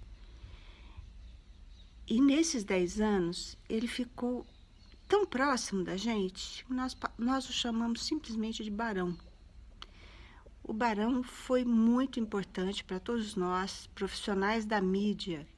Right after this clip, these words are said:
que estávamos alijados a gran-, da grande imprensa e tínhamos muita preocupação com a qualidade da informação e suas consequências sobre a política.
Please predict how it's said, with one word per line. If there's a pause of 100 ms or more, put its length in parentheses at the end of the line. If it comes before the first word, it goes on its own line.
(120)
que
estávamos
alijados (600)
a
gran-, (160)
da
grande
imprensa (180)
e (280)
tínhamos
muita
preocupação (220)
com
a
qualidade
da
informação (720)
e
suas
consequências
sobre
a
política.